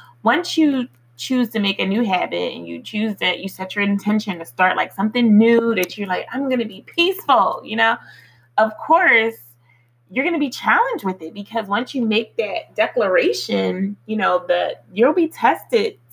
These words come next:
to see, are you, are you who you say you are? So you'll be put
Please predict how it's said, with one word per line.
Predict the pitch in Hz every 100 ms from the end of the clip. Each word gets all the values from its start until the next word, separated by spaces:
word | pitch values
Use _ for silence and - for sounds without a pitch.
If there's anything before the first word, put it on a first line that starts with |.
| -
to | 214
see, | - 240 233
are | 180
you, | 214 214 247 247 -
are | 226
you | 311 370
who | 349
you | 339 339
say | 320 311
you | 508 349
are? | - - - 233 - - - _ _
So | 254 233 226
you'll | 208 208 262 233
be | 240 233 -
put | - 311 370